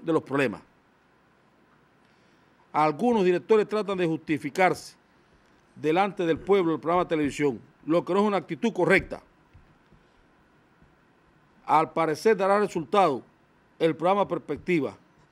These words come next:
Hace falta que se mantenga. El programa Perspectiva, en el programa Perspectiva se discuten los problemas del pueblo, por lo que van a mejorar las condiciones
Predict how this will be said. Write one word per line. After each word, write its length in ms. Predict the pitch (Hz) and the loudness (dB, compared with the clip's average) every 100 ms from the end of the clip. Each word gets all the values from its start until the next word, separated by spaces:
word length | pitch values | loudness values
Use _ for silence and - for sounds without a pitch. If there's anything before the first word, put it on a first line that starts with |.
| _ | _
Hace 240 | 175 185 175 | 0 0 0
falta 280 | 214 202 170 | -2 -2 -4
que 80 | |
se 120 | 156 147 | -6 -6
mantenga. 540 | 127 113 143 107 80 _ _ _ _ _ _ _ _ _ _ _ _ _ _ _ _ _ _ _ _ _ - | -6 -2 -2 -4 -12 _ _ _ _ _ _ _ _ _ _ _ _ _ _ _ _ _ _ _ _ _ -6
El 140 | 170 | -6
programa 340 | 170 - 240 185 | -2 2 2 0
Perspectiva, 720 | 185 151 156 - 226 180 - | -4 -6 -8 -4 0 0 -2
en 100 | - | -8
el 60 | 156 | -6
programa 260 | 185 220 185 | -2 -2 -2
Perspectiva 540 | 175 175 143 220 190 | -4 -6 -4 -2 -2
se 120 | 170 | -2
discuten 380 | 156 - 220 - | -6 -6 -6 -4
los 100 | 269 | -4
problemas 320 | 165 180 196 | -4 -4 -2
del 120 | 160 | -2
pueblo, 400 | 123 170 156 110 85 _ _ _ _ _ _ _ _ _ | -2 0 -2 -2 -14 _ _ _ _ _ _ _ _ _
por 160 | 156 160 | -2 -2
lo 100 | 151 | -2
que 100 | 151 | -2
van 160 | 190 | -2
a 60 | 202 | 0
mejorar 300 | 175 160 202 | -2 0 0
las 120 | 180 | -2
condiciones 640 | 156 139 131 214 226 208 | -4 -6 -4 2 2 2